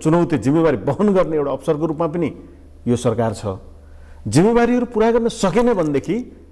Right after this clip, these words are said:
नेपालको कम्युनिस्ट आन्दोलन, नेपालको वामपन्थी आन्दोलन धेरै नै धराशायी हुने एउटा गम्भीर एउटा मोडमा पनि पुग्ने खतरा छ। अ, त्यस कारणले, अ, केपी ओलीको नेतृत्वमा रहेको यो सरकारले धेरै नै चाहिँ बुद्धि पुर्याएर काम गर्नुपर्ने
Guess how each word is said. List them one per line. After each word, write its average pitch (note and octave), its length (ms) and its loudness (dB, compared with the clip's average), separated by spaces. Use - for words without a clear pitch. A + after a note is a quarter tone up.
नेपालको B2+ 360 -2
कम्युनिस्ट A#2+ 380 -2
आन्दोलन, A2+ 320 -2
नेपालको A2+ 340 -2
वामपन्थी B2+ 480 0
आन्दोलन C3+ 440 4
धेरै A#2 220 2
नै F3 140 2
धराशायी C#3+ 440 0
हुने D3 160 0
एउटा B2+ 120 2
गम्भीर D#3+ 340 2
एउटा E3+ 140 2
मोडमा A#2+ 320 -2
पनि A#2+ 200 -4
पुग्ने A2+ 180 0
खतरा G#2 340 -2
छ। A2 80 -8
अ, E3+ 120 -2
त्यस G#2+ 280 0
कारणले, A#2+ 480 2
अ, - 540 -8
केपी C3 360 -2
ओलीको B2 320 0
नेतृत्वमा A#2+ 540 0
रहेको A2 220 0
यो G#2+ 120 -4
सरकारले G2+ 720 -2
धेरै B2 340 2
नै A3+ 180 4
चाहिँ F#3+ 380 -2
बुद्धि B2 280 0
पुर्याएर C3+ 340 0
काम B2 320 -4
गर्नुपर्ने A#2+ 720 0